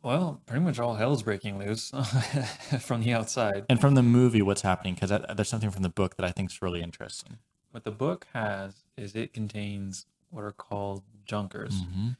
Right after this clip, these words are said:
Speaker 1: which is something that the movie does not contain, which are humans who are living outside of the base, who are unaffected by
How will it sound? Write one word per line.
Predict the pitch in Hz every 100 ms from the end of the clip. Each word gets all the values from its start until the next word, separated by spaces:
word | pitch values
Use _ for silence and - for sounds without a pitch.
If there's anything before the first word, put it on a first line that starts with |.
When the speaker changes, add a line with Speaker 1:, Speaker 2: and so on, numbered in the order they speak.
| _ _ _
Speaker 1:
which | _ 101
is | -
something | 113
that | 107 95
the | 104
movie | 104 101
does | 95 98
not | 101 104
contain, | - 98 98 95
which | 98 - -
are | 110 113 113
humans | - 135 139 127 113 110 110 - - _ _ 113
who | 110
are | 107 104
living | 110 110 110
outside | 110 117 - - 113
of | 104
the |
base, | 98 101 98 95 - -
who | 104
are | - 117 117 113 110 110 _ _ _ _
unaffected | - - 104 - 98 95 98
by | 101 95 95 98